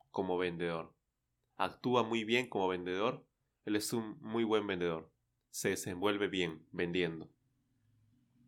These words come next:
Luego, luego yo continúo y digo, "¿Le gusta vender a él?" And then my mom said, "Sí, él está contento.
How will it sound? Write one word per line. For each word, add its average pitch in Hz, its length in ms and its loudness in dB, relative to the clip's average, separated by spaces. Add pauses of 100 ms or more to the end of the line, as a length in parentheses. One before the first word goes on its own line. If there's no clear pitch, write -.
(640)
Luego, 143 340 8
luego 185 280 6
yo 175 140 6
continúo 147 540 4
y 123 80 6
digo, 98 440 4 (720)
"¿Le 101 200 2
gusta 151 340 6
vender 117 340 4
a 107 120 4
él?" 98 340 -2 (960)
And 104 180 -2
then 113 160 10
my 101 160 6
mom 101 320 4
said, 95 420 2 (280)
"Sí, 180 500 2 (300)
él 120 140 2
está 127 280 2
contento. 90 680 -2